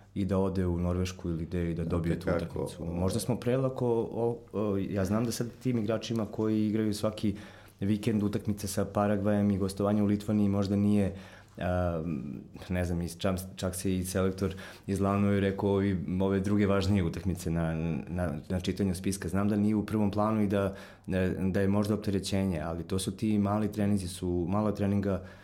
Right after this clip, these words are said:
Speaker 1: e, ostalo do tog marta.
Speaker 2: Vidite, da,
Speaker 1: Možda smo
Speaker 2: kažem.
Speaker 1: se malo, eto, previše opustili u oktobru, za moj utisak.
Speaker 2: Mm, ne mogu da kažem, mi hoćemo da probamo.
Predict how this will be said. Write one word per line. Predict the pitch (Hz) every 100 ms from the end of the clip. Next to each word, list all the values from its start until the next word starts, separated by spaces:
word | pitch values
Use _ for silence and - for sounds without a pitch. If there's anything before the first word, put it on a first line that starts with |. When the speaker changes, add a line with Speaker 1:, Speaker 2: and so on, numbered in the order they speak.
| - -
Speaker 1:
e, | 101
ostalo | 90 90 92 92 120 104
do | 95
tog | 95 101
marta. | 98 101 104 113
Speaker 2:
Vidite, | 95 104 104 107 95
da, | 98
Speaker 1:
Možda | 110 113
smo | 92
Speaker 2:
kažem. | 117 -
Speaker 1:
se | 117
malo, | 117 110 107 101 -
eto, | 104 101 -
previše | 85 113 107 104 107
opustili | - 101 - 101
u | 87
oktobru, | - 67 - - - - -
za | 87 98
moj | 95 80
utisak. | 65 104 98
Speaker 2:
Mm, | 92 92 98
ne | 104
mogu | 131 131 120
da | 117
kažem, | 123 110 98 95
mi | 98 107
hoćemo | - 101 101 101 95
da | 80 -
probamo. | - 85 87 87 82 78 -